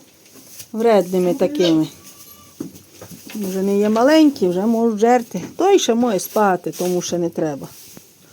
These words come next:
А ті вже можуть наминати. Ось. Вредінки малі. Бачите, який сіно.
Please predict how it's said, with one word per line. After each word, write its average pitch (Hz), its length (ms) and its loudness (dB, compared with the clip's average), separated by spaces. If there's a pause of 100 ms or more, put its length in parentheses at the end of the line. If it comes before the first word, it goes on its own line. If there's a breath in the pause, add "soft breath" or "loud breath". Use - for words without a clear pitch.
(600 soft breath)
А 330 200 -2
ті 311 240 0
вже 294 160 0
можуть 269 440 0
наминати. 190 680 0 (1600 loud breath)
Ось. 180 440 -8 (1000 loud breath)
Вредінки 196 640 2
малі. 185 380 2 (1700 loud breath)
Бачите, 349 500 -2
який 175 320 0
сіно. 160 460 -4